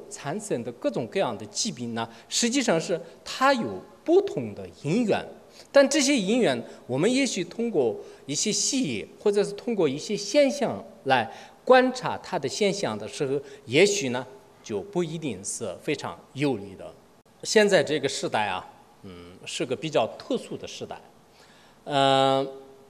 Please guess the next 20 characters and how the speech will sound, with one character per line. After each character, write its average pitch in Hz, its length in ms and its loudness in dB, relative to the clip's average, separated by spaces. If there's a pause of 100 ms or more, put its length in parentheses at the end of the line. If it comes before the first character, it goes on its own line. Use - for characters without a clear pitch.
(180)
有 151 180 -2
些 233 220 2
信 247 240 2
息， 202 340 -6 (600)
呃， 95 580 -4 (200)
就 147 140 -2
可 196 220 2
以 123 320 2 (240)
就 117 120 -2
泛 170 260 6
滥 139 160 4
于 98 120 -4
世 - 240 -6
界。 95 280 -6 (680)
呃， 95 280 -2
有 135 140 -2
些 220 180 2
信 247 260 4
息 196 200 0
呢， 160 240 2